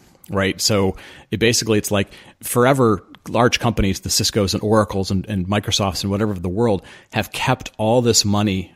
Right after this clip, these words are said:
overseas because, you know, it was cheaper to keep it there than bring it back to the U S and tax it. Um, there's a, there's a, a provision in this new tax law that I read briefly that says, like,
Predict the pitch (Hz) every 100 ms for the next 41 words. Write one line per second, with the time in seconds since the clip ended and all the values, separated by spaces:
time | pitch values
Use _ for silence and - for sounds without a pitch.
0 | - 117 101 - 185 160 110 - 104 110
1 | 101 - - 123 98 92 92 - - 101
2 | - - _ _ - 113 - 92 92 -
3 | 104 - - 110 95 101 95 92 90 101
4 | 90 92 - 95 95 90 87 - 117 -
5 | 95 - - - - - 101 98 98 95
6 | 120 120 113 104 107 104 98 - - 98
7 | - 98 110 110 107 98 98 104 98 110
8 | 127 - 101 92 87 - - - - 95
9 | 95 98 92 98 131 - 95 82 101 -
10 | 98 92 98 95